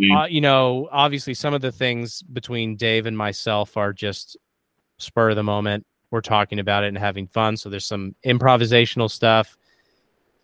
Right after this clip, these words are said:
Speaker 2: You know, it's a miracle that anybody finds it interesting at all, 'cause even though it is a ton of work, it's still pretty fly by the seat of our pants. Um,
Speaker 1: Yeah, yeah, yeah. That's, uh, I think that, that, that comes across, and a little bit of that is, I think, for me as an audience member, is part of the charm.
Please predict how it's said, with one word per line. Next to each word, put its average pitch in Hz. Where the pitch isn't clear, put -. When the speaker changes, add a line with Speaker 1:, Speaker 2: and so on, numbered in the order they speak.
Speaker 2:
You 143
know, 120
it's 156
a 175
miracle 196
that 156
anybody 156
finds 127
it 120
interesting 120
at 101
all, 110
'cause -
even 156
though 151
it 139
is 131
a 127
ton 135
of 104
work, 120
it's 113
still 135
pretty 120
fly 113
by 107
the 95
seat 110
of 98
our 95
pants. 98
Um, 90
Speaker 1:
Yeah, 123
yeah, 113
yeah. 110
That's, 101
uh, 107
I 123
think 135
that, 139
that, 120
that 147
comes 147
across, 127
and 110
a 101
little 120
bit 135
of 131
that 131
is, 107
I 110
think, 113
for 104
me 110
as 98
an 98
audience 107
member, 113
is 98
part 98
of 90
the 87
charm. 82